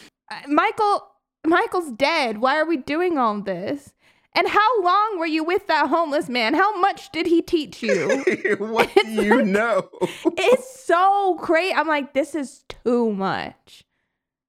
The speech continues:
Speaker 1: Too much."
Speaker 2: Yeah, she
Speaker 1: <laughs>
Speaker 2: became a master of the occult over the course of an evening.
Speaker 1: Oh my
Speaker 2: Um,
Speaker 1: gosh,
Speaker 2: but
Speaker 1: yeah.
Speaker 2: yeah, there's a lot of just unexplained towards the end, which I'm personally fine with. Again, I don't need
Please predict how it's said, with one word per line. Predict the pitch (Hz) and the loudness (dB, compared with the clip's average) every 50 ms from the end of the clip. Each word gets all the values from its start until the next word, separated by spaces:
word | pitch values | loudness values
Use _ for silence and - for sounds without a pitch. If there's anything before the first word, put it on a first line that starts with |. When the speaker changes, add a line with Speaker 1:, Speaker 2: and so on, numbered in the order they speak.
| _ _ _ _ | _ _ _ _
Speaker 1:
Too | - - 285 277 285 294 | -6 -2 0 2 2 2
much." | 269 233 185 - - - - - - - - _ _ | 0 0 -2 -4 -6 -10 -12 -16 -20 -20 -20 _ _
Speaker 2:
Yeah, | 101 101 - - 80 - - - - | -2 2 2 2 2 0 0 -2 -2
she | - 120 | -2 0
Speaker 1:
<laughs> | |
Speaker 2:
became | 131 151 160 165 156 | 0 0 0 0 0
a | 151 131 | -2 -2
master | 120 113 110 107 95 98 101 101 - - 110 104 | 0 0 0 0 -2 -4 -6 -8 -6 -4 -4 -4
of | 87 92 | -2 0
the | 95 85 | 0 0
occult | 82 - - 104 90 78 80 80 - - - - - - | 0 -2 -2 -2 0 0 0 -2 -4 -10 -12 -8 -6 -2
over | - 127 101 85 95 87 | 0 0 0 0 -2 -2
the | 85 95 | -2 -2
course | - - 107 92 92 - - | -2 0 0 0 0 0 -2
of | 95 87 | -4 -2
an | 87 85 - | -2 -4 -2
evening. | 85 85 85 80 90 82 78 76 76 85 95 95 - _ _ - | -2 -2 -2 -2 -2 -4 -4 -4 -4 -6 -8 -10 -12 _ _ -16
Speaker 1:
Oh | - - 247 247 | -10 -8 -4 -2
my | - 85 85 82 82 80 82 82 | 0 0 0 0 0 0 -2 -2
Speaker 2:
Um, | 82 | -4
Speaker 1:
gosh, | 170 170 170 | -6 -4 -2
Speaker 2:
but | - 233 - - - | 0 0 0 -2 -4
Speaker 1:
yeah. | 170 165 165 160 165 - 220 - _ _ _ _ _ _ _ _ _ _ _ | -8 -10 -8 -10 -10 -12 -14 -18 _ _ _ _ _ _ _ _ _ _ _
Speaker 2:
yeah, | 98 95 92 - - - - | -8 -8 -8 -8 -10 -4 0
there's | 165 196 220 | 0 0 2
a | 247 226 | 2 2
lot | 226 220 214 208 202 | 2 2 2 2 2
of | 190 160 - | 0 0 0
just | - 131 117 - - - | 0 0 0 -2 -4 -4
unexplained | 101 101 98 98 - - - - 92 87 85 85 85 85 80 | -2 0 0 -2 -2 -4 -6 -4 -2 -2 0 -2 -2 -4 -2
towards | 92 92 90 90 82 - | 0 0 0 0 0 -2
the | 92 85 82 | -2 0 0
end, | 82 82 82 80 | 0 -2 -2 -2
which | 82 90 90 87 - - | -2 -2 -2 -2 -4 -4
I'm | 127 135 143 143 143 131 | -4 -4 -2 -4 -6 -4
personally | - 131 120 117 - 113 101 | -2 -2 -2 -2 -2 -4 -4
fine | 95 - 101 101 101 101 101 | -2 0 -2 -2 0 -2 -2
with. | 98 101 98 95 92 - - _ | 0 0 0 0 -2 -4 -6 _
Again, | 92 95 87 90 85 80 78 78 - - | -6 -4 -2 -2 -2 -2 -4 -6 -4 -4
I | 90 98 101 | -4 -4 -4
don't | 101 90 90 | -6 -6 -6
need | 90 90 87 87 82 82 - - | -4 -4 -2 0 0 -2 -2 -4